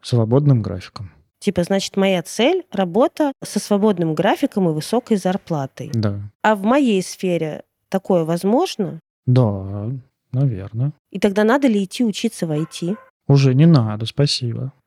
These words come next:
Speaker 2: <laughs> С вас пять тысяч рублей. <laughs>
Speaker 1: Карьерная консультация.
Speaker 2: Я про то,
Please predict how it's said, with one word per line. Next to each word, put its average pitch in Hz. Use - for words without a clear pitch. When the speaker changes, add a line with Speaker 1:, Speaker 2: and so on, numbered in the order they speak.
Speaker 2:
<laughs> 330
С 339
вас 240
пять 277
тысяч 240
рублей. 190
<laughs> 196
Speaker 1:
Карьерная 170
консультация. 139
Speaker 2:
Я 269
про 262
то, 294